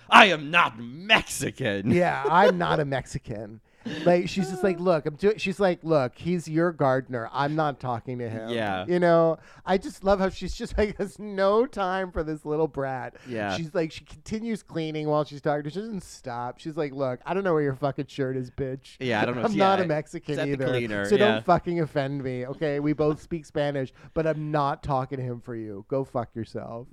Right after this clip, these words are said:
Speaker 1: Yeah.
Speaker 2: Uh, <laughs>
Speaker 1: Lucy.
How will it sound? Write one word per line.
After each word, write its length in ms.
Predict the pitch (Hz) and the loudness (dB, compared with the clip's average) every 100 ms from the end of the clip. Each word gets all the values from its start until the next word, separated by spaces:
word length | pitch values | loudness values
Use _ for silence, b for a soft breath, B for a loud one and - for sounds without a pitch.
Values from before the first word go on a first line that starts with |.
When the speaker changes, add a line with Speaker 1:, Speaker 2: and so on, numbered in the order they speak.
| - | -14
Speaker 1:
Yeah. 280 | 101 90 80 | -10 -10 -8
Speaker 2:
Uh, 200 | 190 170 - - 466 480 - | -8 -8 -12 -18 -16 -16 -16
<laughs> 520 | - - - - _ - | -20 -20 -20 -20 _ -18
Speaker 1:
Lucy. 720 | 98 90 90 - 87 76 | -12 -12 -12 -12 -12 -12